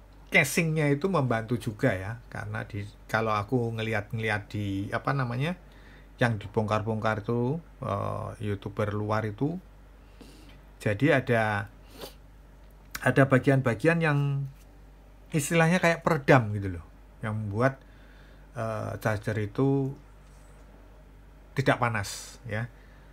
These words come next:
Biasanya seperti itu kalau aku yang lihat, eh, apa namanya, di luar-luar sana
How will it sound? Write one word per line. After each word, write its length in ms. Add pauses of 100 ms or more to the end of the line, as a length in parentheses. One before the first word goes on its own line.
(520)
Biasanya 320
seperti 400
itu 320
kalau 240
aku 160
yang 160
lihat, 320 (400)
eh, 400
apa 160
namanya, 400 (240)
di 520
luar-luar 520
sana 280